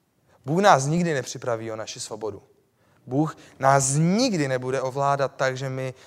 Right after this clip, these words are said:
nebudeme mít kontrolu nad sebou. Bůh tu vždy bude takový, jaký je, a bude říkat: „Jestli chceš, tak můžeš odejít. Ale já tě pořád miluju.“ A my vždycky budeme moct říct: „Hele,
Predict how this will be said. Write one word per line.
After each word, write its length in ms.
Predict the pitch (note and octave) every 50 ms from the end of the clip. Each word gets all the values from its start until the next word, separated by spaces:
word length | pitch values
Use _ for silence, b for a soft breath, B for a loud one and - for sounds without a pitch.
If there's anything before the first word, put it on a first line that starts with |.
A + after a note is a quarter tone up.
| B B
nebudeme 400 | C3 C3+ C#3+ D#3 D#3 D3 C#3+ C3+
mít 220 | C3 C3 A#2+ -
kontrolu 440 | - - B2+ A#2+ B2 B2+ B2 A#2+ A#2
nad 180 | A#2 A2+ G#2+ -
sebou. 400 | - B2 A2+ G#2 G2+ G#2 A2 - B B B B B B B
Bůh 260 | - C3 C#3+ D3 -
tu 140 | - - C#3
vždy 240 | B2+ C3 C3 F3 A3
bude 240 | G3 G#3+ G3+ D#3+ C#3+
takový, 460 | - D3+ D3+ - - D#3+ D3+ D3+ D3+
jaký 300 | D3+ C#3+ C#3 - - C3+
je, 120 | C#3+ D3
a 80 | B2+ B2
bude 200 | B2+ C3 C3+ C3
říkat: 280 | B2 C#3 B2+ C#3+ C3 - B B B B B B _ _ _ -
„Jestli 280 | D3+ D3+ - - F#3
chceš, 520 | F3+ - - C#3 B2 B2+ C3+ - - - _ _ _ _ _ _ _ _ _ _ _ _ _ _ _ _ _ _ _
tak 160 | - E3 D3+ D3
můžeš 260 | C#3+ C3 B2 A2+ A2+
odejít. 400 | A2 G#2+ G#2 G2 - - _ - _ _ _ _ _ _ _ _ _ _ _ _ -
Ale 260 | - B2 B2 B2 B2 - -
já 140 | C#3 C3 C3+
tě 100 | - C3
pořád 300 | - B2+ B2+ B2 A#2 A#2
miluju.“ 260 | A#2+ A2+ A2 G#2 B B B B B
A 80 | B B2
my 140 | C3+ C#3 C#3
vždycky 380 | C#3 C#3+ A#3+ C4 - - A3
budeme 300 | F3 D3+ D3+ D3+ D3+ D3
moct 180 | C#3+ D3 C#3 B2+
říct: 180 | C#3 C#3+ B2+
„Hele, 260 | D3 D#3+ E3+ F3 D3